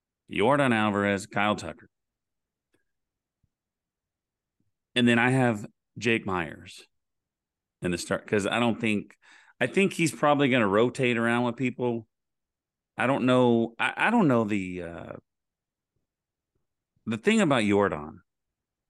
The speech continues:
I think he's light swinging. I read that he was swinging on light pitches, and I actually have something about him on the back page. So I don't wanna get to that yet,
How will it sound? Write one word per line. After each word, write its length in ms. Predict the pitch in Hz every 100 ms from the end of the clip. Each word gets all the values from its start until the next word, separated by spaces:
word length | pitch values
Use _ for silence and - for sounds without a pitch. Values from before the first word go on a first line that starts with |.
| _ _ _ -
I 100 | 107
think 240 | 123 143
he's 460 | 135 123 107 - -
light 340 | 98 117 131
swinging. 540 | - - 143 151 160 143
I 60 |
read 220 | 107 123 120
that 100 | 117
he 100 | 113
was 280 | 110 - - _ _ _ _
swinging 600 | - - 117 131 135 127
on 180 | 120 107
light 300 | 98 135 -
pitches, 640 | - 135 139 135 131 123 - _ _ _ _ _ _ _
and 260 | 107 104 101
I 100 | 101
actually 360 | 127 - 110 104
have 240 | 101 95
something 280 | 117 101 98
about 280 | 95 98 98
him 120 | 98
on 100 | 92
the 80 | 92
back 300 | 104 98 -
page. 240 | 98 87
So 80 | 107
I 60 |
don't 80 | 127
wanna 140 | 120 101
get 180 | 110
to 100 | 110
that 200 | 92 87
yet, 240 | 90 85